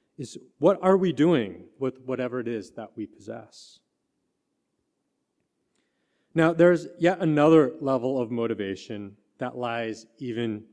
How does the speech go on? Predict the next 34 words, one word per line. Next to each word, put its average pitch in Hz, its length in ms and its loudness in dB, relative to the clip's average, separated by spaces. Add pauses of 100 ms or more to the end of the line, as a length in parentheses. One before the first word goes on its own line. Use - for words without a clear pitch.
deeper 117 300 -2
than 98 180 -12
this, - 440 -20 (180)
right? 123 160 -14 (160)
Deeper 160 480 0
than 139 160 -4
selfishness 117 800 -8
and 101 140 -8
greed, 92 400 -8 (480)
deeper 156 480 -2
than 131 180 -10
comfort 104 640 -12
and 113 160 -10
security, 107 560 -4 (680)
right? 120 120 -14 (140)
As 127 140 -6
if 135 140 -2
you're 147 100 -2
not, 123 400 -2
um, 117 300 -4
uncomfortable 113 600 -8
enough 104 320 -14
as 113 140 -18
it 95 80 -18
is. - 340 -20 (1120)
But - 140 -4
to 156 60 -4
get 208 300 4
to 226 100 4
this 180 200 4
next 165 400 2
level 135 300 -2
of 127 120 -10
motivation, 110 760 -8